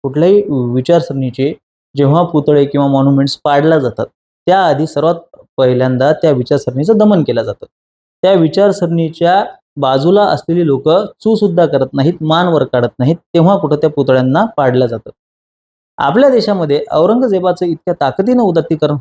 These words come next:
होत असताना, पाठ्यपुस्तकांपासून तर लोकांच्या विचारसरणीपर्यंत, प्रसारमाध्यमांपासून तर समाज माध्यमांपर्यंत, अनेक स्वतःला विचारवंत म्हणवणारे, अनेक पत्रकारांपासून तर लेखकांपर्यंत औरंगजेबाचं उदात्तीकरण करणारी लोकं गल्लीबोळामध्ये असताना ती समाधी उखडून आपण काय उखडणार आहोत,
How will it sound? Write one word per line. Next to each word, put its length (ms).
होत 180
असताना, 400
पाठ्यपुस्तकांपासून 1080
तर 80
लोकांच्या 400
विचारसरणीपर्यंत, 1120
प्रसारमाध्यमांपासून 1080
तर 80
समाज 320
माध्यमांपर्यंत, 760
अनेक 360
स्वतःला 340
विचारवंत 540
म्हणवणारे, 580
अनेक 300
पत्रकारांपासून 840
तर 120
लेखकांपर्यंत 800
औरंगजेबाचं 760
उदात्तीकरण 640
करणारी 380
लोकं 300
गल्लीबोळामध्ये 840
असताना 600
ती 380
समाधी 420
उखडून 280
आपण 240
काय 200
उखडणार 380
आहोत, 200